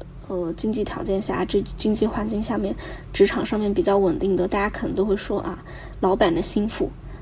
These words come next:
啊，老板的心腹无非是两种嘛，一种就是，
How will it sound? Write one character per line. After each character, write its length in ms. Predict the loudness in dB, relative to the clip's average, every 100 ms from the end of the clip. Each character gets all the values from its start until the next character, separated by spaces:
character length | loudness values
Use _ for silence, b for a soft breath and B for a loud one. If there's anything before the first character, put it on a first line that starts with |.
| -6
啊， 80 | -2
老 120 | 2
板 140 | 2
的 100 | 2
心 160 | 2 0
腹 160 | 4
无 140 | 4 8
非 160 | 8 8 B B
是 220 | 4 6
两 280 | 6 4 2
种 180 | 2 0
嘛， 120 | -4 -6 -8 B B B
一 100 | 4
种 180 | 4 2
就 140 | -2
是， 220 | -2 0